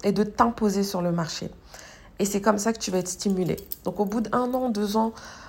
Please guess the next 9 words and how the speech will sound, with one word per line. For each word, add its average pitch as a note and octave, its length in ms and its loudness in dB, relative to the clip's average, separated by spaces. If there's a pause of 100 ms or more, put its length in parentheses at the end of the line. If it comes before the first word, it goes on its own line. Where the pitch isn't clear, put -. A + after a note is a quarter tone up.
(140)
Masha'Allah, G#3 580 4
tu G#3+ 140 -2
as G3 40 2
ton G3 140 -4
branding F#3+ 680 0 (320)
par F#3+ 160 -4
tes F3+ 140 -4
du'as, F3+ 580 4
par F3+ 280 -2